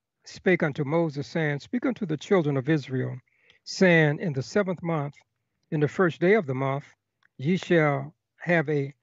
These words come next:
Shabbat, a memorial of blowing of trumpets and holy convocation. Ye shall do no servile work therein,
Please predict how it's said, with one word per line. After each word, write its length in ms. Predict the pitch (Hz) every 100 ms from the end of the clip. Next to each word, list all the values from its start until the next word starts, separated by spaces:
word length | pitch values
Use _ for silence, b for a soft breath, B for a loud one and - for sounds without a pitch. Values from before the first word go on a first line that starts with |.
| _
Shabbat, 680 | - 175 156 131 170 170 127 _ _ _ _ _ _ _ _ _ _ _ _ _
a 160 | 170 151
memorial 880 | 143 139 156 208 202 147 143 131 156 _ -
of 260 | 175 143 123
blowing 640 | 143 170 156 147 139 170 -
of 160 | 151
trumpets 640 | - - 185 151 143 - - b b b
and 140 | 147 131
holy 260 | 185 165
convocation. 1000 | 143 160 143 - - - 170 - 139 131 - _ _ _ _ _
Ye 200 | 135 180
shall 340 | - 185 156 135
do 340 | 156 175 156
no 320 | 165 147 175
servile 720 | 156 151 120 147 190 226 175
work 300 | 131 139 123
therein, 520 | 147 131 127 123 135